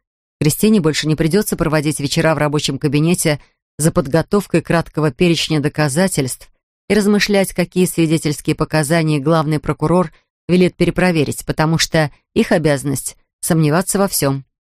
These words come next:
Как ей и следовало поступить. Сегодня вечером они с Нико разопьют бутылку вина и завтра будут спать допоздна.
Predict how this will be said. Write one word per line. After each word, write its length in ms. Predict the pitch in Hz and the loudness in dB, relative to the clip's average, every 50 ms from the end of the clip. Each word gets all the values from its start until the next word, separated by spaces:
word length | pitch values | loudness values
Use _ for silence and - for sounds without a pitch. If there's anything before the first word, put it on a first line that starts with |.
| _ _ _ _ _ _ _ _ _ _ _ _ _ _ _ _ _ _ - | _ _ _ _ _ _ _ _ _ _ _ _ _ _ _ _ _ _ -2
Как 340 | - 202 214 214 - - - | 0 0 2 0 -2 -4 -6
ей 320 | 151 139 175 196 214 208 | -2 2 2 4 4 2
и 140 | - - 170 | 2 -2 -4
следовало 600 | - - - 151 156 180 190 160 156 143 139 135 | -4 0 2 2 2 2 2 0 0 0 0 -2
поступить. 760 | - - 131 - - 143 123 - 156 151 - - - - _ _ _ _ _ _ _ _ _ _ _ _ _ - - | -2 -4 -8 -4 -4 -4 -2 0 -2 -2 -2 -4 -10 -12 _ _ _ _ _ _ _ _ _ _ _ _ _ -6 -2
Сегодня 320 | - 160 165 147 135 156 | 2 2 2 2 2 2
вечером 380 | 151 165 - - 165 156 143 151 | 0 0 0 0 -2 0 0 0
они 160 | 147 151 147 | 0 0 -2
с 140 | 135 - - | -2 -2 0
Нико 400 | 180 175 170 - - 165 151 - | 0 0 0 0 0 0 0 0
разопьют 440 | - 156 143 151 147 - 147 147 131 | -2 -2 0 -2 -2 0 -2 -2 0
бутылку 420 | 123 143 - - 143 131 - - | -2 -2 0 0 -2 -2 -2 -4
вина 340 | 127 135 135 139 151 170 170 - _ _ _ _ _ _ _ - | -2 -2 0 0 0 -2 -2 -6 _ _ _ _ _ _ _ -4
и 80 | 139 | -2
завтра 440 | 131 123 180 202 208 - - 185 185 | 0 2 2 0 0 -2 -2 -2 0
будут 260 | 151 165 143 151 139 | 0 0 0 0 -2
спать 260 | - - - 143 143 | -2 -2 -2 -2 0
допоздна. 600 | 139 147 - - 143 143 131 147 147 139 147 143 | 0 -2 -2 -2 -2 -2 -2 -2 -4 -4 -4 -6